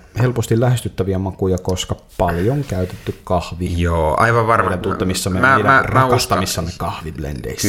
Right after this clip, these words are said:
Speaker 2: Ky-, kyllä, kyllä. Mä, mä uskallan väittää, mä itse asiassa, äh, tota, Ylen, Ylen aamu-T V:ssä suorassa lähetyksessä jopa väittänyt, ja uskallan kyllä nyt näin tälle, äh, niin tota, epälineaarisessa podcastissakin <laughs> sanoa, että tota,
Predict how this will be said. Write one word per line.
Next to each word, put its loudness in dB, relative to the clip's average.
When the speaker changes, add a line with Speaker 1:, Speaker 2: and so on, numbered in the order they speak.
Speaker 2:
Ky-, 4
kyllä, 4
kyllä. 0
Mä, 4
mä 4
uskallan 2
väittää, 2
mä 2
itse -4
asiassa, 2
äh, 2
tota, -2
Ylen, 0
Ylen -2
aamu-T 0
V:ssä -2
suorassa 0
lähetyksessä -2
jopa -2
väittänyt, -2
ja -4
uskallan -4
kyllä -6
nyt -12
näin -4
tälle, -4
äh, -12
niin -12
tota, -2
epälineaarisessa 0
podcastissakin 0
<laughs> -10
sanoa, -4
että -10
tota, -4